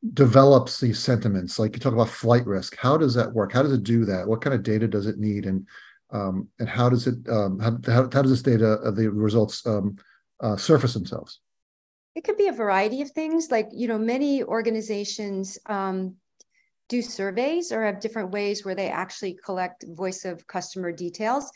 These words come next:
Speaker 2: And so in some cases, it's just reading the screen, like, you know, customers respond with a survey, and,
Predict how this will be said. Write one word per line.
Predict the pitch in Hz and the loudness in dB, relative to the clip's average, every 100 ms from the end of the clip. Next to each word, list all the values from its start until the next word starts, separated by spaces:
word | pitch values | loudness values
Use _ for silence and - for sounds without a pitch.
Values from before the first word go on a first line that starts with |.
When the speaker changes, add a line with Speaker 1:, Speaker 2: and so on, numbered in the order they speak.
| - - _ | -20 -20 _
Speaker 2:
And | 247 233 | -4 -2
so | 254 | 0
in | 240 | -2
some | 233 294 311 | -2 -2 -2
cases, | 262 185 175 180 170 165 _ - | -4 -8 -6 -8 -8 -10 _ -10
it's | 196 202 | -8 -8
just | - 214 - | -6 -6 -6
reading | 185 226 208 175 | -8 -6 -4 -6
the | |
screen, | 175 - 202 170 156 156 | -8 -8 -4 -4 -6 -6
like, | 175 170 _ _ _ | -8 -8 _ _ _
you | 185 | -8
know, | 185 | -6
customers | 185 202 202 196 180 175 165 | -6 -8 -6 -6 -6 -8 -10
respond | 170 170 180 180 180 | -12 -8 -6 -6 -6
with | 170 | -10
a | 156 | -12
survey, | - 185 196 196 190 | -10 -8 -6 -4 -4
and, | 175 165 | -6 -8